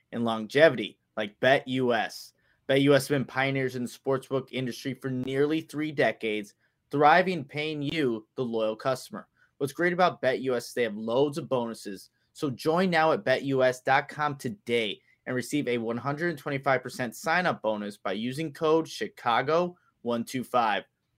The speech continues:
BetUS is all your N F L games with team and player props and loads of N F L futures and odds. Plus, BetUS gives you plenty of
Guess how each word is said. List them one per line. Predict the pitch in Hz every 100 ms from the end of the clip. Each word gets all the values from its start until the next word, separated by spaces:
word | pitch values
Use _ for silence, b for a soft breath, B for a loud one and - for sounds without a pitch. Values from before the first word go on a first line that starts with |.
| _ 135
BetUS | 131 127 120 131
is |
all | 123 117
your | 120 117
N |
F | 113
L | 120 113
games | 120 117 107
with | 107
team | - - 185 196 139
and | 151 170
player | 170 170 165
props | 139 175 151 123 - b b -
and | 143 135
loads | 143 190 185
of | 160
N | 143
F | 139
L | 110
futures | - 156 147 165 135 -
and | 127 135 -
odds. | 120 117 98 - _ _ _
Plus, | 196 240 -
BetUS | - 143 156 160 160 160 151 147
gives | - 135
you | 139
plenty | 113 - 123
of | 131